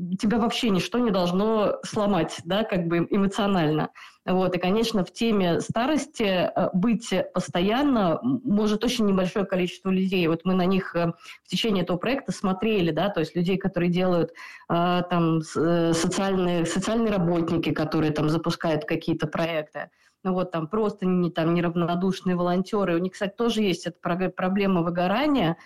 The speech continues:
Вот, и мы про это тоже, на самом деле, много говорили. И там про, э, м, про то, как этого избежать. И я, кстати, могу сказать, что, да, на этом проекте момент, э, такого пе-, перегорания,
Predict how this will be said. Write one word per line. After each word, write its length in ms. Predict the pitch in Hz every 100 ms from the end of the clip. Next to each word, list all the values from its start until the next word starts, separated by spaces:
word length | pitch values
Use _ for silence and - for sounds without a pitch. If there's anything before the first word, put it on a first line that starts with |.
| - -
Вот, 300 | 190 185 165
и 40 |
мы 120 | 196
про 160 | 202 196
это 140 | 196
тоже, 520 | - 214 202 196 170 151
на 120 | 180
самом 220 | 175 196 190
деле, 160 | 185
много 280 | 180 208 190
говорили. 560 | 180 175 180 226 269 226 185
И 240 | 180 196 202
там 340 | - 170 165
про, 520 | - 185 190 180 165 - - - -
э, 40 |
м, 1200 | 160 165 165 165 165 160 160 156 156 151 160 165 160
про 140 | 180
то, 260 | 170 233 233
как 200 | 202 202
этого 280 | 196 185 185
избежать. 640 | 185 196 196 185 156 -
И 580 | 165 147 208 214 214 190 180
я, 320 | 175 202 202
кстати, 360 | 202 - 196 -
могу 160 | 185 196
сказать, 400 | - 185 180 175
что, 380 | - 180 165
да, 420 | 165 190 190 156 156
на 140 | 185 185
этом 220 | 180 165
проекте 400 | 165 190 185 - 170
момент, 400 | 180 196 175 - - _ _ -
э, 140 | 185 - 123 - _
такого 380 | 190 196 185 165 - -
пе-, 120 | 220
перегорания, 1120 | 175 220 220 208 202 208 220 202 180 165 151